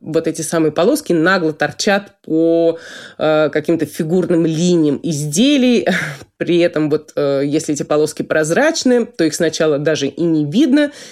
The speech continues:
и вдруг они становятся видны и похожи на плавник какой-то диковинной рыбы или на хребет орнитопода.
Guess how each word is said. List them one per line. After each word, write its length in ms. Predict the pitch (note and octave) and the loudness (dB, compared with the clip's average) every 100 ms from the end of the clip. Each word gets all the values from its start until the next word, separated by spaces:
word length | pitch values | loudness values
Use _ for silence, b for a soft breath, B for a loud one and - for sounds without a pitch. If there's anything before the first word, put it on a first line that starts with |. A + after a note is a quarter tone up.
| B - | B -8
и 60 | |
вдруг 220 | C#3+ D3+ | -2 0
они 160 | F3 D#3+ | 2 0
становятся 480 | E3 E3 E3 E3 D#3+ | 0 0 0 -2 -6
видны 580 | C3+ B2+ E3+ A#3 C#4 C4+ _ _ - | -4 -4 2 4 2 0 _ _ -14
и 80 | |
похожи 380 | - F#3+ C4 G3 | -2 0 2 2
на 60 | F3+ | 0
плавник 340 | E3+ F3 A3+ | 2 2 2
какой-то 300 | F#3+ F3+ D#3+ | 0 -2 -4
диковинной 640 | D3 D3+ - F#3+ F3 F3 | -4 -8 0 2 2 2
рыбы 440 | D#3+ F#3 G3 C#3 B2+ | 2 2 0 0 0
или 220 | C3 C#3 | 0 0
на 240 | C#3+ C#3+ | 0 -2
хребет 420 | C#3+ D#3 D#3+ E3+ E3 | -2 -2 0 0 0
орнитопода. 920 | D3 D#3 D#3 - - E3 C3+ A2+ - | -2 -2 -2 -6 -2 0 0 -2 -6